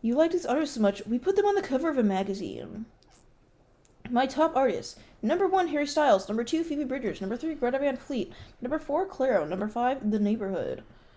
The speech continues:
Um, I spent five thousand seven hundred eighty-nine minutes listening to podcasts.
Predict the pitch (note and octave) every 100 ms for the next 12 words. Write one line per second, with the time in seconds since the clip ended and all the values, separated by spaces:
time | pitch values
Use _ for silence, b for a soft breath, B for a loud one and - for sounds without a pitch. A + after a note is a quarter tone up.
0 | b b b b - A3+ A3 A3 A3 G#3
1 | - A3 A3 B3+ A3 - B3+ D#4 D#4 B3
2 | B3 B3+ A3+ A#3+ A#3+ G#3+ G#3+ A3 G#3+ G#3+
3 | G#3 G#3 - - G#3 G#3+ A3 G3+ G#3 G3+
4 | A3+ A#3+ C4+ G#3+ A2 B1 - - - -
5 | -